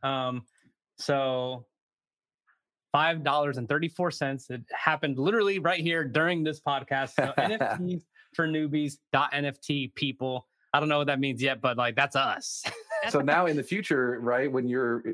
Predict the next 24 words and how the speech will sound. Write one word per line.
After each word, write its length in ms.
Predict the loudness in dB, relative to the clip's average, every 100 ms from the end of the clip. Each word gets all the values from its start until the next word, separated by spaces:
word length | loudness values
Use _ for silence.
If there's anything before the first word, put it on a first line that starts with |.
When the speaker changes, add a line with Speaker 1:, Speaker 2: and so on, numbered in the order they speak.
| -2
Speaker 2:
getting 260 | 0 0 0
into 280 | -2 -2 0
metaverses, 680 | 0 0 2 0 0 -2 0
when 100 | -2
you're 140 | -2
doing 320 | -2 -2 -2
whatever, 640 | -2 0 2 0 -2 -4 -10 _ _ _ -2
uh, 300 | 0 0 -2 -4
people 240 | -2 0
will 140 | 0 0
know 200 | 0 0
that's 280 | 0 0
actually 460 | -2 -2 -2 -2 -2
you 420 | -2 -2 -2 -4 -10 _ -8
that 120 | -2
they're 180 | -2 0
interacting 500 | -2 -4 -4 -4 -2
with. 180 | -4 -6 _ _ _ _ -20 _ -4
Um, 560 | 0 0 0 -2 -4 -10 _ _ _ _ _ -2
and 360 | 0 2 0
you'll 240 | -2 0 0
be 140 | 2
able 160 | 0 0
to 140 | -2